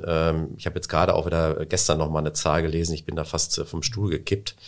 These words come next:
Ähm, ich weiß zumindest, ein durchschnittlicher Schaden, ähm, der zwanzig neunzehn noch gewesen ist, der lag irgendwie ungefähr so bei zehn, zwölftausend Euro pro Fall,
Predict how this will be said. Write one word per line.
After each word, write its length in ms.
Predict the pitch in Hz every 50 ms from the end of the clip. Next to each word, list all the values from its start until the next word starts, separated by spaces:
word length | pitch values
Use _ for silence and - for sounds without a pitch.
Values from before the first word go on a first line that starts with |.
| - - - - - - _ _ -
Ähm, 340 | 82 87 85 82 82 82 85 85
ich 120 | 82 82 -
weiß 240 | 82 78 85 - -
zumindest, 360 | 98 92 92 92 90 - -
ein 100 | 82 -
durchschnittlicher 720 | - 101 107 104 - - 101 95 - 90 - - 85 82
Schaden, 580 | - - 90 80 82 90 95 107 104 98 92 - -
ähm, 500 | 85 82 82 82 82 80 82 82 82 - - - - - - - - _ _ - -
der 420 | 85 85 85 82 80 80 80 80 -
zwanzig 420 | - - 85 82 82 82 80 -
neunzehn 560 | 85 80 80 87 107 131 127 - - 78 78
noch 160 | 78 76 -
gewesen 400 | - 76 73 71 78 78 78 90
ist, 160 | 82 - - -
der 80 | 78
lag 240 | 76 78 82 82 80
irgendwie 400 | - 82 80 85 85 82 80 80 - - -
ungefähr 400 | 87 92 92 90 85 - 87 82
so 160 | 80 82 80
bei 400 | 78 - 78 76 78 78 78 78 - - - - - - - - - - - - - - _
zehn, 380 | - - - 101 98 101 101 104
zwölftausend 880 | - - - 92 95 92 - - - 90 87 87 85 87 85 - -
Euro 340 | 98 90 98 101 98 95 85
pro 360 | 82 - - - - 98 92
Fall, 680 | 85 - - - - 82 78 85 92 113 151 196 240 -